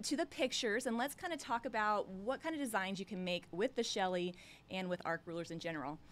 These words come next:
Now this is the sample quilt or the sample panel from the Machine Quiltings with Rulers Challenge. And in the video series, I show you how to use all different types of rulers.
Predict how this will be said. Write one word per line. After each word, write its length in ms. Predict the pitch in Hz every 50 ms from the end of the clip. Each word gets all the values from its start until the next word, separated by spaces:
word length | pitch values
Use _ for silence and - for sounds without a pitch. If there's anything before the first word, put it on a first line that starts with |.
| - - - - -
Now 120 | 233 226
this 540 | 220 208 208 302 381 453 302 - - - - - - - -
is 300 | 269 285 285 269 247 247 -
the 320 | 226 240 254 240 233 226 226
sample 420 | - - 294 294 320 320 349 330
quilt 380 | - - 269 214 202 220 220 233
or 60 | 214
the 80 | 214
sample 280 | 208 - 247 247 277 277
panel 540 | 277 - - 240 214 196 190 185 202 - - -
from 220 | - 220 208 226 226
the 40 | 220
Machine 360 | 214 214 - - 208 214 226
Quiltings 400 | - 196 185 185 202 190 185 180 - - - -
with 180 | 190 185 185 -
Rulers 300 | 180 175 175 170 170 -
Challenge. 580 | - - - 170 165 160 147 135 156 165 - - -
And 300 | - 196 202 190 190 190 - -
in 160 | 233 254 262
the 80 | 262 240
video 260 | 240 226 233 226 208
series, 420 | 208 - - 202 202 208 202 196 - - -
I 60 | 180
show 160 | 180 - 196
you 140 | 190 190 185
how 100 | 185 185
to 60 | 180
use 200 | 175 170 165 -
all 180 | 185 180 202 214
different 300 | 226 226 - 220 - -
types 260 | - 180 175 - -
of 140 | 185 165 170
rulers. 400 | 175 170 175 175 175 175 196